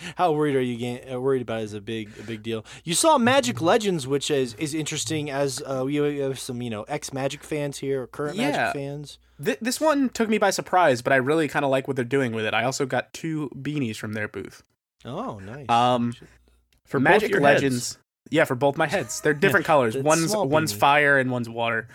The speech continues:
Speaker 2: Um, it is a Diablo style game. Uh, but the way attacking works in this top-down game is you're basically building your character like you build a Magic deck.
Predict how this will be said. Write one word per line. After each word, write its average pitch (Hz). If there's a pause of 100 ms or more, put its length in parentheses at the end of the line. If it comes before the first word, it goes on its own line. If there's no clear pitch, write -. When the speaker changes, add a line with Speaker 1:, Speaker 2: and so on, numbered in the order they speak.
(400)
Speaker 2:
Um, 139 (960)
it 165
is 180
a 214
Diablo 165
style 180
game. 214 (800)
Uh, 120 (100)
but 139
the 147
way 190 (220)
attacking 139
works 120
in 123
this 117
top-down 120
game 113
is 110 (340)
you're 151
basically 185
building 139
your 139
character 127
like 123
you 135
build 117
a 110
Magic 110
deck. 180